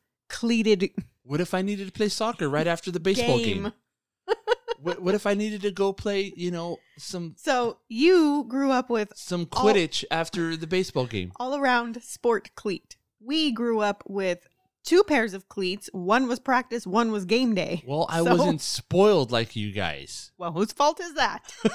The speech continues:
Speaker 1: <laughs> I'm gonna be putting in a call to your parents. <laughs>
Speaker 2: I mean, cleats were expensive.
Speaker 1: They were. They were. Very.
Speaker 2: So you had practice cleats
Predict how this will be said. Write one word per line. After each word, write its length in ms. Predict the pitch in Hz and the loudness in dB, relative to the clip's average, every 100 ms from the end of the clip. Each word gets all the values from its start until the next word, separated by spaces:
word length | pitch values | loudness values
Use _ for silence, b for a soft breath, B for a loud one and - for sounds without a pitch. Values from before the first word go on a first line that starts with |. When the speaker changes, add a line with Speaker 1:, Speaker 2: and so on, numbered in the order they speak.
| 698 880 | -2 -12
Speaker 1:
<laughs> 380 | 855 880 - - | -12 -12 -12 -6
I'm 320 | - 302 269 | -2 -2 -2
gonna 180 | 302 285 | -4 -4
be 140 | 226 226 | -8 0
putting 300 | 294 302 359 | 0 0 -6
in 100 | 349 | -8
a 60 | |
call 280 | 359 359 381 | 2 4 4
to 60 | 359 | 0
your 160 | 359 | -10
parents. 600 | - 240 185 165 _ - 175 | -6 -6 -6 -12 _ -10 -10
<laughs> 1900 | - - - 285 - 302 - 330 - - _ _ _ _ _ _ _ _ _ | -10 -16 -16 -18 -12 -12 -12 -16 -14 -18 _ _ _ _ _ _ _ _ _
Speaker 2:
I 100 | 160 | 0
mean, 260 | 208 214 190 | 0 0 -4
cleats 340 | - 202 240 | -2 -2 -2
were 80 | 262 | -6
expensive. 720 | 262 - 330 370 - 107 80 - | -8 -4 -2 -2 0 0 -2 -12
Speaker 1:
They 80 | 180 | -14
were. 360 | 196 392 226 _ _ _ _ _ _ | -6 -4 -4 _ _ _ _ _ _
They 180 | - 175 | -12 -10
were. 320 | 180 302 165 - - | -10 -10 -12 -14 -10
Very. 380 | 202 269 165 | -6 -6 -8
Speaker 2:
So 100 | 175 | -6
you 200 | 143 170 180 | -4 -2 -2
had 240 | 175 147 | -2 -6
practice 480 | - 165 175 165 - | -4 -2 -2 -6 -10
cleats 340 | - 123 - | -8 -8 -8